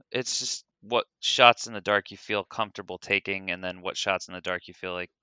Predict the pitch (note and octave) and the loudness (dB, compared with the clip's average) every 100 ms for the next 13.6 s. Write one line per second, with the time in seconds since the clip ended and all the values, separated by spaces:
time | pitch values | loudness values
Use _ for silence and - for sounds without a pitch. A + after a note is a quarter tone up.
0 | _ A2 G2 F2 - G2+ F2+ D#2 E2+ E2+ | _ -6 -4 -4 -6 -4 -2 -2 -2 -4
1 | F2 - E2+ F2 - F2 E2+ E2+ E2 E2 | -6 -12 -12 -12 -6 -4 -4 -8 -10 -14
2 | E2+ E2+ _ _ _ _ _ - F#2+ - | -16 -20 _ _ _ _ _ -10 -8 -8
3 | F#2 F2 F2 E2+ E2+ - F2 - D#2+ - | -8 -6 -6 -8 -14 -14 -14 -12 -14 -12
4 | E2 - - F#2+ - G2 F#2+ F#2+ G#2+ - | -12 -10 -10 -10 -4 0 0 0 -8 -6
5 | G2+ G2 F#2+ _ - G2 F#2 F#2 - G2 | -4 -2 -2 _ -12 -6 -6 -8 -6 0
6 | F#2 F2+ - - - - - _ _ _ | 2 2 -4 -20 -20 -20 -20 _ _ _
7 | - C3 C#3+ - C#3 C3+ B2+ - A#2+ - | 4 6 4 0 0 2 2 0 -10 -4
8 | A#2 G2+ G#2 - A#2+ G2+ - G#2+ G#2+ G#2+ | -4 -4 -10 -6 -4 -4 2 2 2 -6
9 | G#2 F#2+ G2+ G#2 G#2 - G#2+ G2 G2 G2 | -10 -4 -2 6 4 4 -6 -6 -4 -4
10 | - G#2+ G2 G2+ G2 - F#2+ F2+ F2+ F2+ | -2 -6 -6 -8 -10 -8 -6 -8 -8 -10
11 | F2 F2 F2 F2 - _ _ _ - G2+ | -8 -10 -10 -12 -20 _ _ _ -4 -4
12 | - F#2 - F2+ F2 E2+ E2+ F2 F2 E2+ | -4 -12 -4 -4 -2 -2 -2 -4 -10 -8
13 | G2 F#2 F#2 F#2 F#2 F2+ | -10 -10 -10 -10 -12 -14